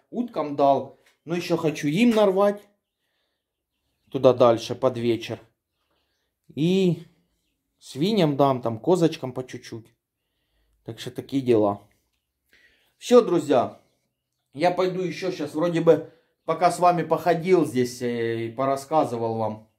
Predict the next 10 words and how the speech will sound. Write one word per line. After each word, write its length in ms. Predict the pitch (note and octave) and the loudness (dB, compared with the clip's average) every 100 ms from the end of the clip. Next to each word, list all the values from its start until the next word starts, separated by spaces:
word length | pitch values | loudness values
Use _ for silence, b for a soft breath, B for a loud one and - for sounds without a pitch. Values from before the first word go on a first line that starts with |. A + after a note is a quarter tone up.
| _ | _
попоказывал 720 | - A#2+ B2+ C#3 C#3 A2+ A2+ | -12 -6 0 2 2 0 -4
всех. 380 | A2+ - A#2 A2 _ _ _ _ _ | -4 -6 -8 -8 _ _ _ _ _
Э, 380 | A2+ A#2+ A#2+ | -4 2 2
немножечко 800 | A#2+ A2 B2 D#3 F3 E3 D3+ - | 2 -2 -6 0 0 0 -2 0
отдохнул, 500 | D#3 C#3+ E3+ F3 F3 | 0 0 -6 -2 -4
щас 220 | C#3 C#3+ C#3+ | -2 -4 -4
опять 300 | C#3 B2+ B2 | -2 -4 -2
пойду 260 | A#2+ B2+ | -4 -2
на 160 | B2 C3 | -2 -2
огород. 500 | C3+ D3+ F#3 F3+ | 2 2 2 0